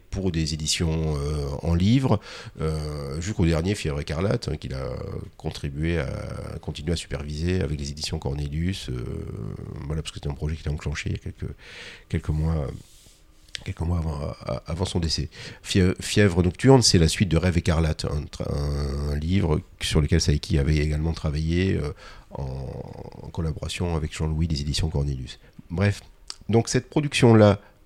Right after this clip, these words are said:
très très, euh, courte, elle s'est renouvelée via donc des nouvelles mises en couleur, via des éditions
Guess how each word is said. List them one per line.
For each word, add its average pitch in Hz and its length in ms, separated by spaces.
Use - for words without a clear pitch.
très - 160
très, 113 460
euh, 71 880
courte, - 380
elle 113 120
s'est 135 200
renouvelée 123 720
via 101 380
donc 90 240
des 78 240
nouvelles 90 260
mises 85 160
en 82 80
couleur, 101 460
via 90 360
des 82 200
éditions 82 600